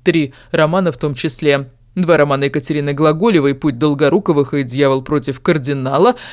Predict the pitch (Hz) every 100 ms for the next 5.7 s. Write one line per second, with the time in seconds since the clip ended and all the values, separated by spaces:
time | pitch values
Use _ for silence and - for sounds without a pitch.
0 | - 175 - 277 185 165 202 233 147 139
1 | 139 143 185 190 - 277 247 233 208 220
2 | 214 208 208 196 143 143 139 151 156 -
3 | 139 147 160 254 208 - 151 135 156 143
4 | 160 - 196 262 247 156 143 165 185 143
5 | 139 151 165 226 262 240